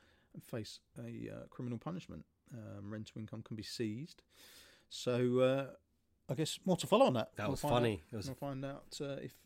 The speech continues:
Speaker 1: that person knew that it was going on or not, I guess.
Speaker 2: Funny picture, uh, uh, uh, as well. I shared that with all my mates as well.
Speaker 1: Did you?
Speaker 2: Yeah, they loved that.
Speaker 1: Yeah.
Speaker 2: That one,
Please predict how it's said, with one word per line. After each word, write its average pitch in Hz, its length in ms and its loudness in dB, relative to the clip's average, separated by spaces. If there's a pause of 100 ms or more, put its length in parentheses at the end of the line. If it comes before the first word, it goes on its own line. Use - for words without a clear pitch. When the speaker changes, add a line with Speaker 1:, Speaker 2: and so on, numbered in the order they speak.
(360)
Speaker 1:
that 139 160 -10
person 139 340 -2
knew 139 200 2
that 143 100 -2
it 147 80 -8
was 143 100 -12
going 139 260 -4
on 175 140 -6
or 90 60 -10
not, 98 200 -12
I 117 40 -12
guess. 127 160 -8
Speaker 2:
Funny 113 580 -2
picture, - 520 10 (280)
uh, - 20 -12
uh, 98 280 -6 (580)
uh, 95 380 -12
as 90 120 -14
well. 98 320 -8
I 87 40 -14
shared 123 240 0
that 95 140 -6
with 98 100 -4
all 98 80 -2
my 107 160 2
mates 85 300 -6 (100)
as 85 100 -14
well. 92 240 -6 (160)
Speaker 1:
Did 113 80 -8
you? 120 120 -4 (200)
Speaker 2:
Yeah, 95 260 -8
they 87 100 -10
loved 92 260 -10
that. 82 160 -18 (200)
Speaker 1:
Yeah. 95 180 -12
Speaker 2:
That 95 120 -16 (120)
one, 82 160 -18